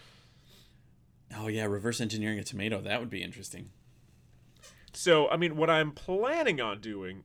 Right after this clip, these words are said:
Speaker 2: is not gr-, using all the seeds, right? So they, they, they sent me, there's no way they sent me, like, six seeds, right? Cost me twenty bucks, they better not have. So, uh, I, I'm, I'm going to save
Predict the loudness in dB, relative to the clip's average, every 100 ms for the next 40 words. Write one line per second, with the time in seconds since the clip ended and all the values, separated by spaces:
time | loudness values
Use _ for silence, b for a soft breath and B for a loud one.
0 | -6 -2 0 0 -4 -8 -2 0 2 2
1 | 0 -4 -16 -14 -10 -8 -2 0 0 -2
2 | -4 -4 -8 -10 -12 -16 -16 -18 -10 -8
3 | -8 -4 -4 -2 -2 -2 -2 -4 -2 -2
4 | -2 -2 2 4 4 2 -2 -4 -8 -6
5 | -6 -6 -8 -10 -12 -12 -10 -10 b b
6 | b -4 -4 -4 -8 -8 -6 -4 -4 -4
7 | -8 -8 -8 -12 -14 -16 -6 -2 0 -2
8 | b b b b b -4 -2 0 0 -4
9 | -8 -10 -8 -10 -12 -10 -4 -2 -2 -2
10 | -2 0 0 0 -2 0 2 2 0 -6
11 | -18